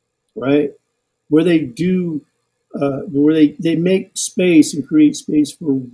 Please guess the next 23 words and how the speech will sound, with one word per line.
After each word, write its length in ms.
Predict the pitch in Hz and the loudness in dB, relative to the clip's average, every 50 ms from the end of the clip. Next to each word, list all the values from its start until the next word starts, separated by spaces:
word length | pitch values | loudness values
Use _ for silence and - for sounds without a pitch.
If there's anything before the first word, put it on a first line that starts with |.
| 117 120 | -16 -4
real 680 | 120 135 160 170 170 165 160 156 151 147 143 135 135 - _ _ _ _ _ _ - | -2 0 0 2 0 0 0 2 2 2 2 0 -4 -8 _ _ _ _ _ _ -2
empowerment 1000 | 151 143 139 139 - - - 156 143 143 143 139 135 131 131 123 123 127 139 - _ _ _ _ _ _ _ _ _ | 0 0 0 -2 -6 -8 -4 0 2 2 2 2 2 0 -2 -4 -6 -8 -10 -14 _ _ _ _ _ _ _ _ _
to, 300 | - 180 165 135 127 139 131 | -10 -4 -2 -2 -2 -2 -4
uh, 260 | 127 135 - - 196 | -6 -8 -10 -6 -2
in, 280 | 147 139 131 131 - - - 147 | 0 2 2 2 0 -2 -4 -4
uh, 80 | 135 127 123 | -4 -4 -4
young 480 | 120 117 139 147 147 147 143 147 143 - | 0 2 4 4 6 6 4 4 2 0
Indigenous 680 | 139 131 123 135 143 135 139 143 135 131 127 - - | -2 0 2 2 0 2 2 0 0 0 -2 -4 -10
scholars 840 | - - 151 147 143 143 143 143 139 135 131 127 127 123 - - - _ _ _ _ _ _ _ _ - | -6 -2 2 2 4 4 4 6 6 6 4 4 2 -2 -6 -10 -18 _ _ _ _ _ _ _ _ -2
who, 380 | 185 160 156 151 147 143 139 - 196 | 0 4 6 8 8 6 4 2 0
uh, 300 | 147 143 135 135 135 139 - _ _ _ _ _ - | 0 0 0 -2 -4 -6 -10 _ _ _ _ _ -10
want 300 | 175 180 190 196 202 - | -6 -4 -2 -2 -4 -2
to 340 | - - 294 247 190 156 - _ | 0 2 2 2 0 -2 -4 _
participate 960 | 165 165 160 - - 226 - - - - 147 139 135 135 139 143 143 - - | 0 0 2 2 -2 -2 0 -2 -2 2 4 4 6 6 4 4 2 -2 -4
in 440 | - 143 147 139 135 127 123 123 123 - _ _ _ _ _ _ - | -2 0 2 2 2 0 -4 -6 -10 -14 _ _ _ _ _ _ -4
education, 680 | 165 151 147 160 139 - 202 226 - - - 214 151 143 | -2 -2 -2 -6 0 4 4 4 4 2 -2 -2 -2 0
but 120 | 143 143 | 2 2
at 100 | 143 139 | 0 0
the 80 | 143 151 | -2 -8
same 320 | - - - 147 139 117 | -8 -4 -2 -2 -2 -4
time, 400 | - 156 151 151 147 143 143 135 - _ _ _ _ _ _ _ _ _ - | -4 -2 0 2 2 2 0 -2 -6 _ _ _ _ _ _ _ _ _ -6
uh, 120 | 151 139 139 | -6 -4 -4
don't, 600 | 131 113 104 - 160 160 170 180 - - - | -6 -8 -4 -2 0 2 2 0 -2 -4 -6